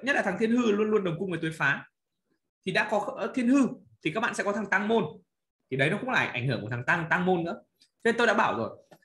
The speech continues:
là cái vấn đề của mọi người là khi chúng ta không gặp được cát tinh ấy thì nó là một phần.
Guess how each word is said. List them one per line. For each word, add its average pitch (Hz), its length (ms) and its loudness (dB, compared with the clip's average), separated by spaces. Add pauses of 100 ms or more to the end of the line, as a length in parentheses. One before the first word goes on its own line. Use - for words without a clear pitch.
(140)
là 120 380 0 (560)
cái 202 120 4
vấn 220 220 2
đề 175 260 4
của 127 80 -6
mọi 120 180 -8
người 143 200 0
là 107 400 -2 (400)
khi 277 260 4
chúng 233 140 2
ta 254 80 4
không 254 200 0
gặp 220 140 2
được 139 120 -2
cát 269 220 0
tinh 269 180 4
ấy - 200 -8 (580)
thì 135 240 2
nó 135 180 2
là 247 120 2
một 156 260 2
phần. 110 200 -2